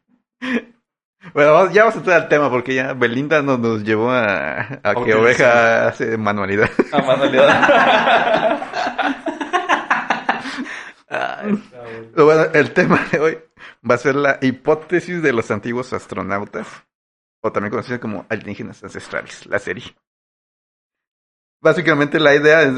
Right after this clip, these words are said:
Speaker 1: de que en el pasado vinieron astronautas o alienígenas que fueron los que empezaron a plantar toda la civilización humana.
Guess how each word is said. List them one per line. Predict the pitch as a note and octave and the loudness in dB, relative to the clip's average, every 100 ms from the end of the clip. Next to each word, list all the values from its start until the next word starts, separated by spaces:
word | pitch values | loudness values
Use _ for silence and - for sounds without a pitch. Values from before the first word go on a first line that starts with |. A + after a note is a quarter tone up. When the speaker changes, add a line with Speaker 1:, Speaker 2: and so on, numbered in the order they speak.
| B2 | -4
Speaker 1:
de | A2+ | -6
que | - G#2+ G#2 - _ | -4 -4 -4 -10 _
en | A2+ A2 G#2 | -8 -6 -6
el | G2+ | -4
pasado | G#2 G#2+ B2 A#2+ B2+ | -4 0 0 0 -2
vinieron | G#2 G#2 G#2+ G2+ G2+ - _ _ _ _ _ _ _ _ _ - | -4 -4 -4 -6 -10 -14 _ _ _ _ _ _ _ _ _ -6
astronautas | G#2 - G#2+ G2+ G2+ A#2 D3 E3 _ _ | -6 -6 -6 -4 -6 -8 -10 -10 _ _
o | A2 F#2+ | -6 -6
alienígenas | F#2+ G2+ G#2 G#2+ A2+ A2+ - | -6 -8 -6 -6 -6 -6 -8
que | A2+ | -10
fueron | G#2+ G#2 | -8 -8
los | G#2+ | -10
que | - G2+ | -10 -10
empezaron | G2 G2+ G2+ G#2 | -10 -8 -6 -6
a | G#2 _ | -8 _
plantar | A#2 G2+ G2 G#2+ - | -4 -4 -4 -10 -10
toda | A2+ F#2+ | -10 -8
la | G2+ F#2+ - _ _ _ _ _ _ - | -10 -12 -14 _ _ _ _ _ _ -4
civilización | C#3+ A#2+ A2+ B2 G#2+ A#2+ A#2+ | -2 -2 -4 -4 -4 -4 -4
humana. | B2+ A#2 A#2 G#2+ A2 | -2 0 0 -2 -6